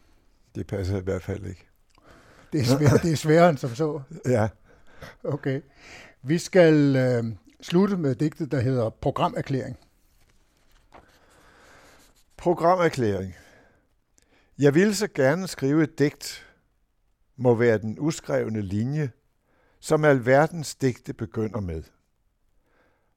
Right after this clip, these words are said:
Speaker 1: Og nu har jeg skrevet den. Det må give mine ord en vis vægt. I skal ikke vente jer rim, for jeg kan ikke fordrage rim.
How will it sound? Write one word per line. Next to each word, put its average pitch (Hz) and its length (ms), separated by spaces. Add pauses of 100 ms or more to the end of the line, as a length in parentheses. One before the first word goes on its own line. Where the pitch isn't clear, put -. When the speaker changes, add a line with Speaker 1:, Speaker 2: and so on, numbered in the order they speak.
Speaker 1:
Og 139 100
nu 190 120
har 196 100
jeg 160 140
skrevet 101 460
den. 76 220 (1000)
Det 143 100
må 180 120
give 151 160
mine 151 240
ord 123 420
en 113 220
vis 120 300
vægt. - 500 (840)
I 156 100
skal 170 240
ikke 214 200
vente 170 320
jer 123 240
rim, 143 280
for - 200
jeg 139 160
kan 170 100
ikke 180 120
fordrage 131 580
rim. 98 240